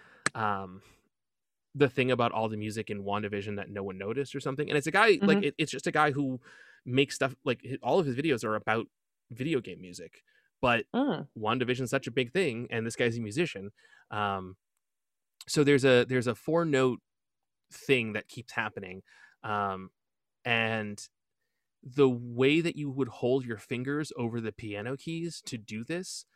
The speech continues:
Speaker 1: are the same way that Wanda holds her fingers with, like, the, the index and pinky outstretched and the middle and ring fingers held together. Um, so
Speaker 2: Oh.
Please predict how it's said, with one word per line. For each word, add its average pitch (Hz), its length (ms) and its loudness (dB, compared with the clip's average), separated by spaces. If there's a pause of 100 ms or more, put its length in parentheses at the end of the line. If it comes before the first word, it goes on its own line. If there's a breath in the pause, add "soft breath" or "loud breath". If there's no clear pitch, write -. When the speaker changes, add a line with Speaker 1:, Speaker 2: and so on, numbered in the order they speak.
(480)
Speaker 1:
are 123 360 2
the 117 160 0
same 139 500 2
way 123 340 0
that 110 240 -2
Wanda 117 480 -4
holds 113 400 -8
her 107 120 -4
fingers 101 760 -8 (260)
with, 113 120 -4
like, 110 180 0
the, 104 320 -6
the 101 300 -4
index 120 400 -4
and 104 100 -10
pinky 107 300 -6
outstretched 117 520 -6
and 107 120 -6
the 98 60 -8
middle 107 200 -4
and 101 100 -6
ring 104 140 -6
fingers 104 300 -6
held 104 180 -6
together. 101 400 -10 (1120)
Um, 104 420 2 (380)
so 120 460 4 (340)
Speaker 2:
Oh. 175 840 0